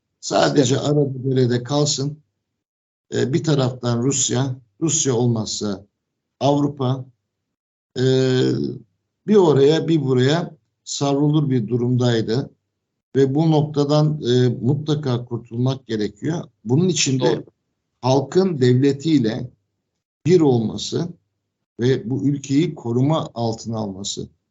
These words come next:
Speaker 1: gerekiyor.
Speaker 2: Sana
Speaker 1: Özellikle
Speaker 2: katılıyorum hocam.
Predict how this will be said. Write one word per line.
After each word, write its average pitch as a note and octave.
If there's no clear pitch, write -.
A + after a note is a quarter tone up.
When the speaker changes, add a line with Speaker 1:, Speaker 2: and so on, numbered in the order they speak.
Speaker 1:
gerekiyor. G2+
Speaker 2:
Sana B2+
Speaker 1:
Özellikle C3
Speaker 2:
katılıyorum E3
hocam. G2+